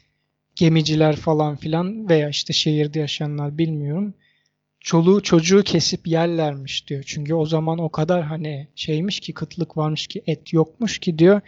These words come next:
"Küçük çocuklar hiçbir zaman sokaklarda rahat dolaşamazmış," diyor. "Çünkü o zamanlar normalmiş," diyor, yani çocukları kesip yemek diyor. "Ben de," diyor, "hani tahmin edeceğiniz üzere sizin kızı aldım," diyor.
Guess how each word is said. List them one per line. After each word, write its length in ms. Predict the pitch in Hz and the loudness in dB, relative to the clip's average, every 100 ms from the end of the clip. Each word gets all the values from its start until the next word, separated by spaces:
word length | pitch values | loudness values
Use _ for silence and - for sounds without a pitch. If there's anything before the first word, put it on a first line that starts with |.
| - _ | -12 _
"Küçük 320 | - 170 - - | -2 -2 -2 0
çocuklar 440 | 170 165 - 170 | 0 0 -2 -4
hiçbir 240 | 165 - | -4 -6
zaman 160 | 170 165 | -6 -4
sokaklarda 760 | - 165 160 156 - 160 160 160 | -2 -2 0 -6 -6 -6 -4 -2
rahat 300 | 156 156 - | -2 -4 -2
dolaşamazmış," 960 | 156 156 - 170 170 151 147 139 - 165 | -2 -2 -2 -4 -2 -4 -6 -10 -10 -12
diyor. 100 | 147 | -12
"Çünkü 260 | - 156 156 | -10 -4 -4
o 60 | |
zamanlar 560 | 147 156 170 170 175 151 | -2 -2 -2 -2 -4 -2
normalmiş," 640 | 151 151 160 160 151 - | 0 2 2 2 0 -4
diyor, 100 | 143 | -4
yani 60 | 139 | -6
çocukları 460 | - 147 143 151 139 | -4 -6 -2 -4 -4
kesip 340 | 147 - - | -6 -8 -4
yemek 320 | 147 143 - | -4 -4 -8
diyor. 160 | - - _ - - - - - _ _ | -14 -14 _ -20 -20 -20 -20 -20 _ _
"Ben 220 | 175 208 | 2 4
de," 140 | 190 165 - | 4 2 0
diyor, 320 | 151 165 220 190 _ _ | 0 2 0 -6 _ _
"hani 180 | 160 143 | -10 -8
tahmin 420 | 135 160 151 160 | -6 -4 -2 -2
edeceğiniz 640 | 156 151 151 151 156 165 175 | -2 -2 -2 0 0 -2 -4
üzere 520 | 147 135 143 170 190 | -8 -8 -2 -2 -2
sizin 360 | - - 160 165 | -6 -2 0 2
kızı 300 | - 156 175 | 2 2 4
aldım," 480 | 156 151 160 175 151 | 4 4 4 2 2
diyor. 220 | 143 | 0